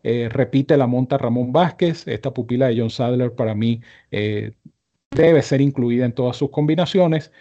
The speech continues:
Y, eh, culmino con la número uno, la número ocho, perdón, Youth Your Honor, número ocho, la de Stick Nap, una yegua que regresa a un grupo más apropiado. Esta yegua viene de dos carreras malas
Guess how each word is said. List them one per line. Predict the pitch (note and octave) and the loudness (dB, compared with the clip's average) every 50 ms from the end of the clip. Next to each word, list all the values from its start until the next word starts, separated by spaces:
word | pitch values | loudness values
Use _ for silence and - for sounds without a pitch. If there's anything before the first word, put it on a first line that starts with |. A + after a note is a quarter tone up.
| - - - _ _ _ _ | -20 -20 -20 _ _ _ _
Y, | - F#3 G#3+ A#3+ B3+ B3 - - | 2 4 6 6 6 4 0 -2
eh, | - E3 D#3 D#3 D3+ D3+ D3 D3 D3 - | 2 4 6 6 6 6 6 4 2 2
culmino | - D#3+ D#3 D3+ D#3 D#3+ F3+ G3 F#3+ | 2 2 4 4 4 4 2 2 4
con | - F3 | 4 4
la | D3+ C#3 | 4 4
número | C3+ C#3 D3 D#3+ D3+ C#3 | 4 4 2 4 4 4
uno, | C3 C3+ C#3 C#3+ D3 D3+ D3 - - - | 4 4 4 4 2 2 -2 -4 -8 -8
la | - C#3+ C3 | -4 -2 0
número | C3 C#3+ D#3 E3+ E3 D3+ | 2 4 4 6 6 6
ocho, | D#3 D3+ D3+ - B2+ | 6 4 2 -2 -6
perdón, | - A#2+ B2 B2 C3+ C3+ C3 | -6 -4 -2 -2 0 0 0
Youth | A#2+ C#3 D#3+ F3 E3 E3+ | 2 2 2 2 2 0
Your | - D3+ D3+ D3 D3 | 0 2 4 6 6
Honor, | D3+ D3+ C#3+ C3 A#2 G#2+ G2+ | 6 4 4 2 -2 -4 -6
número | B2 A#2+ C3 C#3 C#3+ D3 | -4 -2 0 0 2 2
ocho, | D3 C#3 C3 - - C#3+ | 2 2 0 -2 -2 -4
la | C3 A#2 A2 | -2 -2 -2
de | G#2+ G#2 | -4 -6
Stick | F#2 - - C3 B2+ B2 | -8 -4 -6 -6 -2 0
Nap, | C#3+ C#3 C3+ C3 - _ _ _ _ _ - - - - _ _ | 2 2 2 2 0 _ _ _ _ _ -20 -20 -20 -20 _ _
una | - D3 D3 D3+ | 0 2 2 4
yegua | D3 D#3 D#3 D#3 D#3+ D#3+ D#3+ | 6 6 6 6 4 2 2
que | - D3 D3+ D#3 D3+ - - | 4 4 4 4 2 -2 -4
regresa | - - C3+ B2+ B2 C#3 C#3+ D#3+ D3+ D3 - B2+ A#2 | -2 0 0 2 2 4 4 4 4 2 0 -6 -6
a | |
un | A#2+ A#2+ A#2+ | -4 -4 -2
grupo | A#2+ C3 C3+ B2+ B2+ C#3+ D3 C3+ B2+ B2 - | 0 0 0 0 0 0 -2 0 -2 -4 -8
más | - E3 C#3 C3+ B2+ B2 - - - - | -6 -4 -2 -2 -2 -2 -6 -10 -10 -4
apropiado. | - D3 - - D#3 D#3+ D#3+ - F#3 F3 D#3 C#3 C3+ C#3+ C#3+ B2+ - | -4 -2 0 2 0 0 2 4 4 4 6 6 4 2 -2 -4 -10
Esta | C3 A2 - - B2+ | -14 -10 -6 -4 -2
yegua | B2 C3 B2+ B2+ C3 | -2 0 0 0 0
viene | C3 C3 C3 C3+ C#3 | 0 0 0 2 0
de | C3+ A#2+ | 0 0
dos | A#2 A2 A#2 | -2 -4 -4
carreras | - - C3 - C3 B2+ B2+ C3 A#2 A2 | 0 0 2 2 2 2 2 0 0 -2
malas | C3+ C3+ E3 F3 E3+ D3+ D3 C#3 C#3+ C#3 - - _ | 0 2 2 4 4 4 4 2 0 -2 -8 -16 _